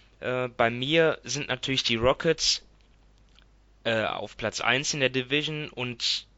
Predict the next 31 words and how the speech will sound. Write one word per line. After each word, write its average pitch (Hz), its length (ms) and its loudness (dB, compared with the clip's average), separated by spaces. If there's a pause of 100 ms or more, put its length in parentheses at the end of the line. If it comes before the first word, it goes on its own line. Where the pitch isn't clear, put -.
(160)
nach 123 320 4
wie 131 80 -2
vor 123 200 0
auf - 180 -2
Platz - 360 -2
zwei 123 260 4
im 117 180 -6
Westen. 139 420 -2
Aber 160 520 4 (440)
ich - 220 -2
hab 143 100 0
sie 135 140 -8
zum - 160 -2
Beispiel 127 340 2
hinter 143 280 -4
den 120 140 -6
Celtics - 800 0 (460)
im 123 160 -4
Liga-Vergleich. 165 880 0
Für - 160 -8
mich 143 180 -8
sind - 180 -8
sie 123 120 -12
das - 240 -4
drittbeste 151 560 -4
Team, 165 400 -6 (1080)
noch 120 140 -8
vor 131 260 -2
Toronto 160 540 -2
und 147 120 -8
Philadelphia. 143 920 -2